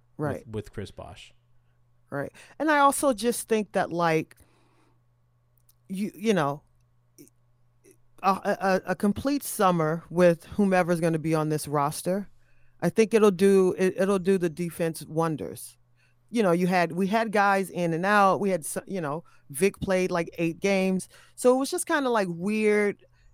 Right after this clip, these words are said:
Speaker 2: E-, I mean, they rose above it, but it was still kind of weird how it all came together. So if you can get a complete offseason with a complete roster, I think you'll be, you know,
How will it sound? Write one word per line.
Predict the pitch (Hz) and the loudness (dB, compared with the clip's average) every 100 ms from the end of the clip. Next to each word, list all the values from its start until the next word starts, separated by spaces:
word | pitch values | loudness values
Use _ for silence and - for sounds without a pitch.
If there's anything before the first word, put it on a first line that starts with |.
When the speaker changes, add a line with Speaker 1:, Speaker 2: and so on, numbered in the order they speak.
| _ | _
Speaker 2:
E-, | 220 - - | -12 -8 -4
I | 196 | -2
mean, | 185 180 | -2 -2
they | 180 190 | -2 2
rose | 196 208 160 | 2 2 0
above | 139 175 165 | -2 -2 -2
it, | 131 - - | -6 -8 -4
but | 175 | -2
it | |
was | 180 180 | -4 -6
still | - 220 | -4 -4
kind | - 202 185 | -2 -6 -6
of | 151 | -6
weird | 170 185 180 156 | -4 -2 -2 -2
how | 165 | 0
it | 156 | 0
all | - 156 151 | 0 -2 -2
came | 170 156 | -6 -6
together. | 151 143 147 113 - _ _ _ _ | -8 -10 -8 -8 -14 _ _ _ _
So | - 196 | -2 -2
if | 185 | -2
you | 220 | -6
can | 214 | 0
get | 226 | 0
a | 220 | 0
complete | 208 196 - 226 226 - _ _ _ _ - | -6 -12 -8 -6 -6 -10 _ _ _ _ -2
offseason | 185 202 202 170 160 143 160 170 - | 2 2 0 -4 -4 -2 -6 -6 -4
with | 160 175 - _ | 2 2 0 _
a | 175 | -4
complete | 175 160 - 185 | -4 -4 -4 -4
roster, | 143 175 185 - 147 139 - - - _ _ _ _ | 0 0 0 -2 -6 -6 -10 -20 -20 _ _ _ _
I | 220 | 0
think | 302 302 | 0 0
you'll | 294 240 | 0 0
be, | 262 233 - - - | -2 -4 -10 -18 -4
you | - | 0
know, | 180 180 | 2 0